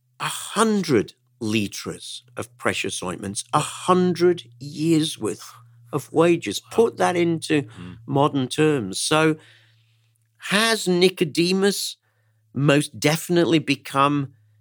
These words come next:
Speaker 1: a follower of Jesus at this point? Has that new birth happened within him?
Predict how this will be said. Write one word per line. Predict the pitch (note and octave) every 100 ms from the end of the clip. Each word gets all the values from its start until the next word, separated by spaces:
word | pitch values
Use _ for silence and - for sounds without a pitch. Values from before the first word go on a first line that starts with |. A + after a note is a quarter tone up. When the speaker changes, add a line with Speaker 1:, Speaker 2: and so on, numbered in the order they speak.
| _ C3
Speaker 1:
a | C3+
follower | - - D#3 E3 E3 D#3+ D3+
of | C#3
Jesus | B2 D3 D#3 - D3+ -
at | -
this | C3+ C#3
point? | - C3+ C#3 C#3+ -
Has | C#3+ D3+ -
that | C#3+ C#3+ -
new | G#2 G#2 C3 D#3 E3
birth | A2 C#3 D3+ D#3+ - -
happened | D3+ - D#3 C3+
within | C#3 C#3
him? | D3